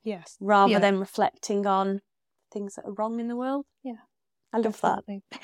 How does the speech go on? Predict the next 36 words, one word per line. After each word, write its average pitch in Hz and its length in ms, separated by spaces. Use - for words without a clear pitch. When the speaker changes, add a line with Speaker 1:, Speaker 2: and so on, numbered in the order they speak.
Speaker 1:
Yeah. 302 540
Speaker 2:
<laughs> - 60
Speaker 1:
And 226 80
it 226 80
just - 180
fill-, 214 300
fills 226 360
you 190 60
with 185 160
joy, 208 340
doesn't 202 260
it? 196 180
It's, - 420
you 220 60
know, 202 100
Speaker 2:
Absolutely. 185 460
Speaker 1:
being 214 160
able 196 300
to 196 260
open 214 300
your 196 120
eyes. 196 300
It's - 100
almost 233 320
like 190 300
a 190 60
childlike 190 680
state - 680
of 190 160
wonder 196 640
and - 120
Speaker 2:
Yes. 233 200
Speaker 1:
awe, 185 300
which - 480
I 190 100
love. 190 300